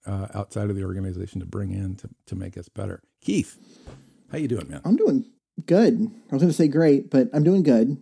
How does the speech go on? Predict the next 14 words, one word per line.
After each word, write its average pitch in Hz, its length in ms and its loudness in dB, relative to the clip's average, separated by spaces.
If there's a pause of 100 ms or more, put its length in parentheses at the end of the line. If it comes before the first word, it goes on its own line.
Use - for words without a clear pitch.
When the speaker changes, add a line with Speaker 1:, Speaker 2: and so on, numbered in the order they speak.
(120)
Speaker 2:
Um, 123 500 4 (840)
great, 160 240 4
I 160 40 2
think, 151 160 2
will 147 120 6
be 139 100 8
tomorrow 127 760 4
when 120 260 2 (840)
I'm, 135 60 0
um, 110 460 2
not 127 400 0 (360)
a 127 100 2
little 127 340 4
bit, 117 320 2